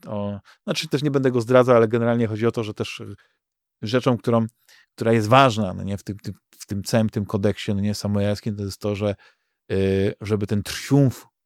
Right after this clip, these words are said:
nad przeciwnikiem podkreślić, to ty ścinasz mu głowę i,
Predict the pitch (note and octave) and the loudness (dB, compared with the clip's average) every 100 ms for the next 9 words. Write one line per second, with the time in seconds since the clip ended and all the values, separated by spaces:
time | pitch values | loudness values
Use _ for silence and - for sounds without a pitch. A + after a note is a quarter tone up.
0 | _ - A2 G#2+ A#2+ - G#2+ G#2+ A2 G#2+ | _ -2 -2 -2 -6 -4 -6 -4 -6 -6
1 | - G#2 - - D#3+ - _ _ _ _ | -4 -4 -4 -6 -6 -8 _ _ _ _
2 | A#2 G#2 G#2+ - C#3+ C3 A2 A2+ G#2 A2 | -8 -4 -4 -2 0 0 0 -2 0 2
3 | G2 A#2+ B2+ | 4 4 4